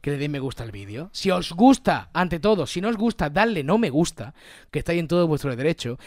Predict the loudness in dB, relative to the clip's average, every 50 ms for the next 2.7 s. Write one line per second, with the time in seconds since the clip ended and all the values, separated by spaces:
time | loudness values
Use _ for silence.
0 | -20 -20 -20 -14 -10 -6 -4 -2 2 2 2 2 4 4 2 2 2 2 2 2
1 | 2 0 -2 -4 -8 -8 -10 -12 _ _ _ _ -6 -6 -4 -4 -4 -2 0 0
2 | 0 0 0 -6 -2 2 2 2 2 0 -4 -6 -6